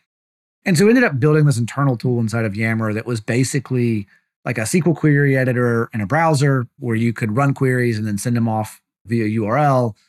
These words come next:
to other people who could then just look at charts of the results. And it ended up being, like, this really impactful tool inside of Yammer and then inside of actually Microsoft after, after the company got bought,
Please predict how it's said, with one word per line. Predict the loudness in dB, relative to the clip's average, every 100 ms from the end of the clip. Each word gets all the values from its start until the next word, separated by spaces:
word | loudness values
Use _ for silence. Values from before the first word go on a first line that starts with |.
| _ _
to | -2 2 2 0 -6 -6
other | -2 0
people | 0 0 2 4
who | 4
could | 2
then | 0
just | 0 0
look | -4
at | -4
charts | -4 -4 -6
of | -10
the |
results. | -10 -10 -16 -20 _ _ _ _ _ _ _ _ 0
And | 0
it | 4
ended | 4 4
up | 4
being, | 4 2
like, | 2
this | 2
really | 2 2
impactful | 2 -2 -4 -4
tool | 0 2
inside | 2 2 0
of | -2
Yammer | 0 0 2
and | 2
then | 2
inside | 2 2 2
of |
actually | 0 -2
Microsoft | -2 -2 -4 -2 -2 -2
after, | -4 -2 -2 -2 -4
after | -6 -4
the |
company | -4 -4 -4
got | -6
bought, | -2 2 0